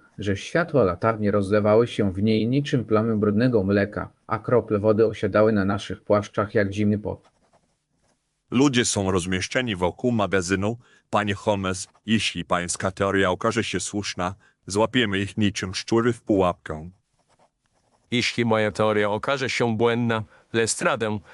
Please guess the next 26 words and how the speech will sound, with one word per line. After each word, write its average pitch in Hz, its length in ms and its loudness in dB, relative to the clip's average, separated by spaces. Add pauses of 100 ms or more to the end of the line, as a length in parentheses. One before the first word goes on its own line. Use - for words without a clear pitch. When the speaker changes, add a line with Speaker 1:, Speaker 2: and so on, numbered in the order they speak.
(240)
Speaker 3:
będzie 123 340 0
pan 131 160 0
mógł 113 280 -2
przez - 340 -4
lato 185 320 2
wypominać 110 600 -2
mi 107 120 -4
tę 117 120 0
noc, 113 360 -2 (100)
ale 117 200 -2
obawiam 107 460 0
się, 123 340 -2 (240)
że 107 160 -2
tym 143 180 0
razem 127 340 2
to 120 120 0
ja 123 180 2
będę 165 360 0
miał 120 200 0
powód, 104 460 0 (240)
by 123 160 0
przypominać 113 580 -2
panu 120 300 0
o 107 100 2
roli 101 260 0
cierpliwości. 104 880 -2